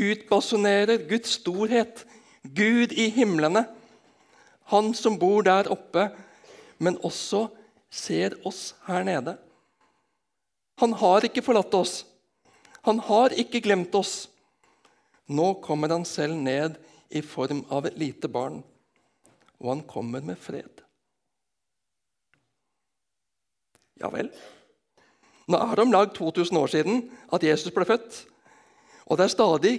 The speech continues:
kriger på jorda. Noen kriger til og med i Guds navn. Hvor blir det av denne freden?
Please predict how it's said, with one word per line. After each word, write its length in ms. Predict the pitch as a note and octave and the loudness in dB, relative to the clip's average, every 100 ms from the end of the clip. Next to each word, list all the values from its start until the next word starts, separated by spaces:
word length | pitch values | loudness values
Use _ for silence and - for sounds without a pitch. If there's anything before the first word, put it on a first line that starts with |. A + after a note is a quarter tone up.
| - | -2
kriger 560 | C#4+ B3 D3+ B2+ F#3 - | -4 -2 0 2 0 2
på 120 | A3 | 0
jorda. 240 | E3 A3 A#3+ - - _ _ _ _ _ _ _ _ - | 2 0 -2 -12 -20 _ _ _ _ _ _ _ _ 2
Noen 300 | A3 G3+ A#3 | 4 4 2
kriger 400 | A#3 A#3 F3+ A3 | 0 0 0 -2
til 240 | A3 F3 | -2 2
og 60 | G3 | 2
med 140 | G#3+ G#3 | 2 0
i 60 | G3 | -2
Guds 240 | A3 - | -6 0
navn. 300 | G#3+ A3 D3 G2 - _ _ _ _ _ _ _ _ _ _ _ _ - | 2 2 0 -6 -18 _ _ _ _ _ _ _ _ _ _ _ _ -4
Hvor 200 | F#3 G3+ | -2 2
blir 240 | A#3+ F#3+ | 2 4
det 80 | A3 | 4
av 320 | F3+ A3+ A#3+ G3+ | 4 4 4 2
denne 220 | G3+ G3 | 2 2
freden? 400 | D#3 D3 D#3+ | 0 -2 -2